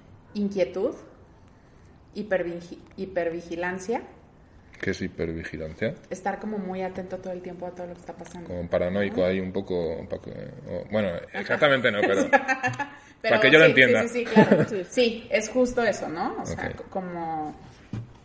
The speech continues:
Speaker 1: Como este estar checando todo el tiempo,
Speaker 2: Ok.
Speaker 1: ¿no? Como si los cinco sentidos estuvieran súper despiertos y estar ahí todo el tiempo, ¿no? Y
Speaker 3: ¿Cuenta
Speaker 1: a
Speaker 3: como
Speaker 1: ver qué
Speaker 3: tipo
Speaker 1: pasa.
Speaker 3: tox?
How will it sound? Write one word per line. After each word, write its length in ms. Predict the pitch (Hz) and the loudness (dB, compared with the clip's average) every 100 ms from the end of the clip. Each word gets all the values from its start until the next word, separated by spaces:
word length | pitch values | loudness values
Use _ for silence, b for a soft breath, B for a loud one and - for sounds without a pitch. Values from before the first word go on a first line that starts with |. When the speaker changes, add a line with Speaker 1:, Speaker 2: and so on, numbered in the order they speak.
| - - - - | -20 -20 -20 -16
Speaker 1:
Como 220 | - 185 | -10 -8
este 180 | 196 196 | -6 -8
estar 280 | 202 202 190 | -8 -8 -8
checando 520 | - 196 196 185 180 | -12 -12 -10 -10 -10
todo 200 | 180 185 | -10 -8
el 140 | 180 175 | -8 -10
tiempo, 460 | 185 175 170 - - - - - - | -12 -10 -12 -16 -18 -20 -20 -18 -12
Speaker 2:
Ok. 240 | - 71 | -8 -8
Speaker 1:
¿no? 400 | - 165 185 262 - - - - | -10 -10 -10 -10 -12 -18 -20 -14
Como 180 | - 185 | -8 -8
si 220 | - 185 - | -6 -8 -4
los 200 | 175 185 | -4 -2
cinco 220 | 196 208 | -4 -4
sentidos 400 | 208 185 175 180 | -4 -2 0 0
estuvieran 560 | 180 - 165 165 165 175 | -2 -10 -4 -4 -4 -6
súper 500 | 175 - 156 151 156 - - - | -10 -6 -4 -4 -8 -14 -20 -6
despiertos 800 | 170 175 - 185 - 226 494 - b b b - | -4 -2 -2 -2 -2 -2 -2 -4 b b b -16
y 100 | 185 | -12
estar 300 | 170 - 180 | -12 -10 -12
ahí 200 | 175 170 170 | -10 -12 -10
todo 100 | 175 | -8
el 100 | 170 | -8
tiempo, 320 | 165 156 - - | -10 -14 -14 -12
¿no? 220 | 170 208 | -10 -8
Y 200 | 262 160 | -8 2
Speaker 3:
¿Cuenta 280 | 233 208 254 | 6 8 6
Speaker 1:
a 40 | |
Speaker 3:
como 220 | 240 170 165 | 6 4 0
Speaker 1:
ver 80 | 156 | 2
qué 100 | 190 | 2
Speaker 3:
tipo 240 | - 180 | 8 8
Speaker 1:
pasa. 120 | - | 8
Speaker 3:
tox? 480 | - - 226 - - | 8 8 8 -2 -12